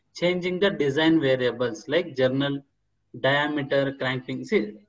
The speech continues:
se-, several po-, uh, parameters are there. So you need to check what are the parameters they have considered to do particular analysis. Okay, so you just make a note some, some of the points, uh, so that you have to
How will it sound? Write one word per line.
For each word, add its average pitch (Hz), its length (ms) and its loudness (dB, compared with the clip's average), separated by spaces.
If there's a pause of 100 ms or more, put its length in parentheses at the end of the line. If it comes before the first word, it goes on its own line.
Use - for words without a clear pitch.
se-, 151 560 -2
several 165 440 -2
po-, 170 140 0
uh, 143 560 -4 (380)
parameters 190 640 2
are 147 140 0
there. 151 240 -2 (320)
So - 140 -6
you 147 200 -2
need 190 260 -2
to 208 280 0
check 214 160 4 (100)
what 156 220 -2
are 180 100 4
the 175 120 2 (100)
parameters 180 680 0
they 175 100 2
have 175 240 0
considered 175 640 -2 (1500)
to 165 180 4
do 208 340 0
particular 151 600 0
analysis. 127 640 -2 (300)
Okay, 160 220 -6 (540)
so 147 460 -2
you 160 180 0
just 208 240 -4
make 185 240 -2
a 185 40 -2
note 175 240 0
some, 165 480 -2
some 156 200 -4
of 160 140 4
the 160 100 2
points, 160 460 -2
uh, 139 140 0
so 156 180 -2
that 160 220 0
you 147 120 -4
have 147 300 -6
to 143 340 0